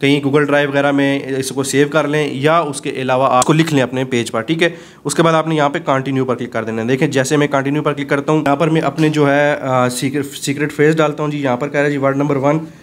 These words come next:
तो यहाँ पर मैं वर्ड नंबर वन डाल देता हूँ। ये कह रहा है जी वर्ड नंबर फ़ोर, यहाँ पर मैं वर्ड नंबर फ़ोर डाल देता हूँ। उसके बाद ये कह रहा है जी वर्ड नंबर आपने सेवन डालना है, वर्ड नंबर सेवन डाल देता हूँ। उसके बाद कह रहा है वर्ड नंबर आप टेन डालें, तो मैं यहाँ पर वर्ड नंबर यहाँ पर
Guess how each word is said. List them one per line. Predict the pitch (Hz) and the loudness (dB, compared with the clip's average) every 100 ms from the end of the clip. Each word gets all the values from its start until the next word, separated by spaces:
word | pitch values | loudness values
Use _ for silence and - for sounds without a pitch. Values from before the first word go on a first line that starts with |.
| - - - | -20 -16 -4
तो | 139 | 0
यहाँ | 135 135 | 2 4
पर | 143 | 4
मैं | 147 | 4
वर्ड | 139 135 | 4 2
नंबर | 139 143 131 | 2 0 0
वन | 127 143 | 2 2
डाल | 143 139 | 2 2
देता | 139 139 | 0 -2
हूँ। | 139 | -2
ये | 135 | -2
कह | 139 | 0
रहा | 143 | 0
है | |
जी | 139 | 2
वर्ड | 131 135 | 2 2
नंबर | 139 139 | 0 0
फ़ोर, | 139 139 139 | 2 0 2
यहाँ | 123 123 | 0 -2
पर | |
मैं | 135 | -2
वर्ड | 127 131 131 | 0 -2 -2
नंबर | 131 | -4
फ़ोर | 123 139 151 | 0 2 4
डाल | 156 | 2
देता | 143 143 143 | 0 -2 -4
हूँ। | 143 - - - - 151 | -6 -10 -20 -20 -16 -8
उसके | - 160 | 0 2
बाद | 151 | 2
ये | 151 | 0
कह | 156 | 2
रहा | |
है | 151 | 2
जी | 147 | 2
वर्ड | 139 147 | 2 2
नंबर | 147 147 156 | 0 0 0
आपने | 147 139 143 | 0 -2 -2
सेवन | 139 143 143 156 | -2 0 2 2
डालना | 147 147 | 2 2
है, | 147 | 0
वर्ड | 135 135 | 0 0
नंबर | 135 135 | 0 0
सेवन | 139 139 147 | 0 2 2
डाल | 143 | 2
देता | 143 139 | 0 -2
हूँ। | 139 139 - - - - | -4 -4 -8 -20 -18 -10
उसके | 135 156 | -2 2
बाद | 156 | 2
कह | 151 | 2
रहा | 151 | 2
है | 143 | 2
वर्ड | 139 | 2
नंबर | 147 147 147 | 2 0 0
आप | 135 131 | -2 -4
टेन | 151 156 | 0 2
डालें, | 143 139 139 | 4 2 0
तो | 131 | -2
मैं | 131 | -2
यहाँ | 120 | 0
पर | 117 | 0
वर्ड | 127 127 | 0 0
नंबर | 127 127 143 - | 0 0 0 -2
यहाँ | 127 120 | -6 -4
पर | 120 165 165 | 0 0 -2